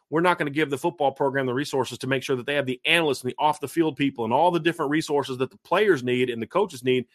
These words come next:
to be the best they can be," which, again, always turns back on the players. And so, to me,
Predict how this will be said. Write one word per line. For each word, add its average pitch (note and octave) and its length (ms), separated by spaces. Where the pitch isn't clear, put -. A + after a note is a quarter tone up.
to D3+ 100
be F#3+ 140
the G3+ 100
best E3+ 340
they D#3+ 200
can D3 180
be," C3 160
which, C#3+ 240
again, F#3 300
always B3 520
turns A3+ 280
back G3 220
on G3 80
the F#3 60
players. - 480
And F3 160
so, F#3+ 160
to F3+ 200
me, F#3+ 540